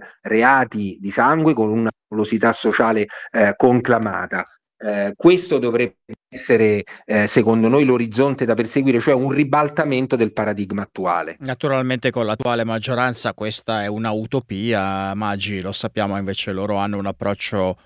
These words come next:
Speaker 2: opposto, no? L'approccio delle porte aperte del carcere per far entrare le persone, non per farle uscire eventualmente. Ma nello specifico,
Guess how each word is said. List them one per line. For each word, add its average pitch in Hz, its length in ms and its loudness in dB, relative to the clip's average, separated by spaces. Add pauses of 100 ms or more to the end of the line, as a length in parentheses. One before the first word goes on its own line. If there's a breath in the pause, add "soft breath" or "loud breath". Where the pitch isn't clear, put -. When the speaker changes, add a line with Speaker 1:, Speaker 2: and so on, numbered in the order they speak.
(140)
Speaker 2:
opposto, 104 720 0
no? 107 220 -2
L'approccio 92 600 -6
delle 95 340 -4 (340)
porte 117 300 0
aperte 117 360 2
del 110 160 2
carcere 120 360 2
per 107 120 0
far 95 120 -2
entrare 104 460 2
le 110 100 0
persone, - 500 -4
non 113 160 -2
per 113 180 -4
farle 104 480 0 (400)
uscire 123 720 4
eventualmente. 117 960 0
Ma 139 160 2
nello 185 280 2
specifico, 107 800 0